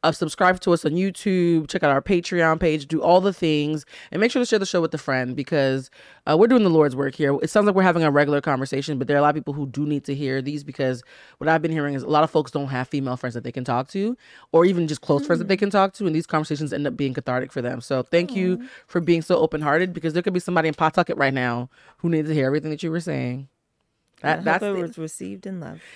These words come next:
Speaker 1: And when
Speaker 2: <laughs>
Speaker 1: Ferris tells us what her Instagram is, we'll tell you how to find her.
Speaker 2: Well,
Speaker 1: <laughs>
Speaker 2: I have my, for my, my other, my brand, Come Up L A. So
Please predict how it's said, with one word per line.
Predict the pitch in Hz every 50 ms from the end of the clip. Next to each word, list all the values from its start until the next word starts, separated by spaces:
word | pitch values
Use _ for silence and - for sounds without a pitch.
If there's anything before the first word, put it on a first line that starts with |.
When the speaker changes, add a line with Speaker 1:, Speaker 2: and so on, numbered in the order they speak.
| - 247
Speaker 1:
And | 240 196 196
when | 208 208 214
Speaker 2:
<laughs> | -
Speaker 1:
Ferris | - 254 254 254 262 254
tells | - 254 233 226 214
us | 214 208
what | 214 214
her | 220 190
Instagram | 196 190 175 190 175 180 165 160 160
is, | 151 143
we'll | 147 147
tell | - 165 147
you | 147 143
how | 143 131
to | 127
find | - - 131 123 120 117
her. | 117 117 _ - - -
Speaker 2:
Well, | - 214 220 220 220 226 226 214 - - - _ -
Speaker 1:
<laughs> | - 277 - -
Speaker 2:
I | 302 240
have | 269 302 277 262 269 233 226
my, | 220 220 214 214 214 208 208 202 196 190 190 175 - _ _ _ -
for | - 190
my, | 196 185 180 175 170 170
my | 165 127 175 170
other, | 185 185 185
my | 165 - 165 165 156
brand, | 151 165 165 156 156 156
Come | - 214 202
Up | 175 165 -
L | 156 151 151
A. | 143 131 139 156 160
So | - - 160 147 147 156